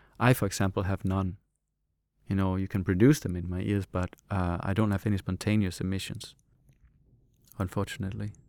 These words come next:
<laughs> Uh, and, uh, it's most, mostly women who, uh, have, there are more women than men who have it, uh, which, uh,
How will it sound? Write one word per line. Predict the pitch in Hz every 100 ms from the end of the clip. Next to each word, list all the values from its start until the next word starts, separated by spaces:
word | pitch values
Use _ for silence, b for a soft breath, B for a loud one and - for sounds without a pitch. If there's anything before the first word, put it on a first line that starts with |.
| _ _ _ _ _ -
<laughs> | B B B - - - - - - B B B B B B _ -
Uh, | 104 98 92 90 90
and, | 101 98
uh, | 101
it's | 92 98 -
most, | 110 107 -
mostly | 101 110 110 113
women | 101 113 127 95
who, | 92 101 98 95
uh, | 92 87
have, | 98 95 92 - _ _ _ _ -
there | 101
are |
more | 95 110 104
women | 98 98 90
than | 87
men | 90 92 87 - -
who | 101
have | 90 90
it, | - _ _ b b b b _ _ -
uh, | - - -
which, | - 98 - -
uh, | 95 95 98 101